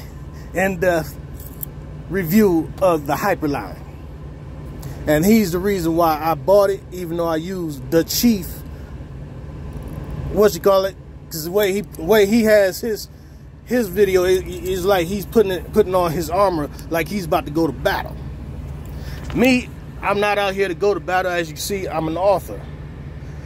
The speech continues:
So my thing is just basically defense, which is what this is about in the first place. I let people like the Chief handle everything else.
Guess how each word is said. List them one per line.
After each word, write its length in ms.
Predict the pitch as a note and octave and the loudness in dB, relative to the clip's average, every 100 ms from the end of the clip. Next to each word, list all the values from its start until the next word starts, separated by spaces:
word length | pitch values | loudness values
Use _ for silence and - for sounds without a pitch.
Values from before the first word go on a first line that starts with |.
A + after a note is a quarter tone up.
| - | -2
So 220 | - E3 | 2 2
my 340 | D3 E3+ A3 | 2 2 4
thing 460 | G#3 G3 F3 E3 D3 | 4 0 0 -2 -4
is 200 | E3+ D3+ | -4 -4
just 300 | D3 D#3 C3+ | -2 -2 0
basically 500 | F3 D#3 - D3 C#3 - B2+ | -2 -2 -4 -4 -4 -6 -8
defense, 580 | F#3+ F#3+ - C3+ - - - | -6 -4 -4 -4 -6 -10 -6
which 180 | D#3+ D3+ | -6 -4
is 120 | C3 | 0
what 200 | D#3+ D3+ | 2 2
this 180 | D#3+ C#3+ | -2 -2
is 140 | C3+ | -4
about 280 | C#3+ D#3 D3 | 0 0 0
in 100 | C#3 | -6
the 60 | |
first 340 | C3 F3+ E3 - | -2 0 0 -2
place. 340 | C#3 G#2 - - - - - - | -6 -8 -10 -12 -12 -12 -10 0
I 120 | F3+ | 4
let 360 | F#3 F3 D#3+ - | 6 6 2 -6
people 260 | G#3 F3+ | -6 0
like 200 | F3 E3+ C#3 C3+ C3+ | 0 0 -2 -8 0
the 140 | E3 | 0
Chief 640 | D3 - - B3 F3+ - - - - - - - - - - | 0 -2 0 2 0 -4 -12 -12 -14 -12 -12 -12 -12 -12 -8
handle 360 | - F#3 D#3+ D#3 | 0 2 4 4
everything 460 | D#3 C#3+ D3+ D3+ D#3 | 2 0 0 2 2
else. 300 | B2 - | 0 -4